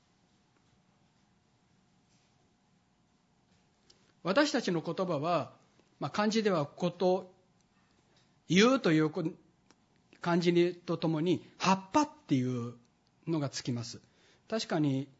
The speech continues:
言葉っていうのは姿形がないので、うん、本当に葉っぱのようにふわーっとどっかへ消え去ってしまう。しかしイエス様の御言葉は消えない。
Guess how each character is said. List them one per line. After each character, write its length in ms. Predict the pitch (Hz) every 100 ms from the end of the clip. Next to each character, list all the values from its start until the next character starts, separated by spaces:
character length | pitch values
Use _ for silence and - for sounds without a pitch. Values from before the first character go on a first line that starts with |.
| -
言 240 | 156 170
葉 100 | 185
っ 20 | 190
て 160 | 185
い 40 | 147
う 80 |
の 100 | 139
は 220 | 135 131 131 - _ -
姿 360 | - 180 160
形 340 | 151 147 160 151
が 120 | 165
な 140 | 170
い 60 | 147
の 120 | 123
で、 260 | 147 135 113 _ -
う 60 | 147
ん、 220 | 143 139
本 140 | 165
当 80 | 185
に 60 | 185
葉 100 | 180
っ 40 |
ぱ 140 | 185 185
の 80 |
よ 80 | 185
う 20 |
に 260 | 156 139 139 -
ふ 100 | 165
わ 200 | 151 147
ー 40 |
っ 40 | 147
と 100 | 135
ど 100 | 147
っ 20 |
か 120 | 143
へ 40 |
消 180 | 127 156
え 40 | 147
去 120 | 156
っ 20 |
て 120 | 143
し 160 | 127 127
ま 140 | 123
う。 40 | 104 - _ _ _ _ _ _ _ _ _ _
し 100 | -
か 120 | 311
し 120 | 285
イ 40 | 254
エ 100 | 311
ス 80 | 320
様 220 | 285 214
の 380 | 233 220 160 -
御 100 | 170
言 0 |
葉 380 | 190 202 202 190
は 300 | 185 190 131 - - _ _ -
消 240 | - 214
え 40 | 220
な 140 | 196
い。 120 | 131